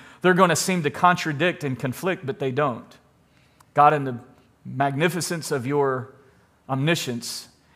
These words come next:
God, you have weaved these things together in order for us to have a more confident faith in who you are and who we are in light of all that Christ has done.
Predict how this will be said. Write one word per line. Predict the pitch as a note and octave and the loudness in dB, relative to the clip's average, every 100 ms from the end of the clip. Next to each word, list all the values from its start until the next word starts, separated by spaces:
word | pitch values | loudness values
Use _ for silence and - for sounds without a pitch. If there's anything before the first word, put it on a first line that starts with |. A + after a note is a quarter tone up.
| - | 2
God, | D3 C#3 | 4 4
you | D#3+ | 2
have | D#3+ C3+ | 2 0
weaved | A#2+ C3+ F#3 F#3 | 0 0 0 0
these | C#3+ D#3+ - | -2 -4 -4
things | E3 D#3 - | -6 -4 -6
together | - B2 D3 D3+ A#2+ A#2 C3 - _ _ _ _ _ _ _ - | -8 0 2 2 0 -10 -12 -18 _ _ _ _ _ _ _ -4
in | D3+ | -2
order | D3+ E3+ F3+ | 2 4 4
for | - D3+ | 2 4
us | E3 D#3+ - | 4 4 -2
to | |
have | C#3+ D3+ C#3+ | 0 2 0
a | |
more | D3 C3 | -2 -4
confident | - D#3 D#3+ D#3 C3+ A2+ | 2 0 0 -6 -8 -10
faith | - D#3+ C3 A2 - - _ _ _ - | -8 -6 -6 -8 -16 -20 _ _ _ -8
in | C3 | -2
who | B2+ G3+ | 0 2
you | F#3+ G3 C3+ | 2 0 0
are | A2 F2 - _ - | -2 -10 -18 _ -18
and | G#2+ | -10
who | G2 F#3 | -2 0
we | F#3 F3+ | 2 4
are | D3 C#3 C#3 | 6 6 4
in | B2+ B2 | 0 6
light | C#3 D#3 | 8 8
of | C3+ | 4
all | C3+ D3 | 2 2
that | C#3 | 0
Christ | - C#3 C3+ - | -4 -2 -2 -6
has | B2 A#2+ | -12 -6
done. | B2+ A#2 A2 | -6 -6 -10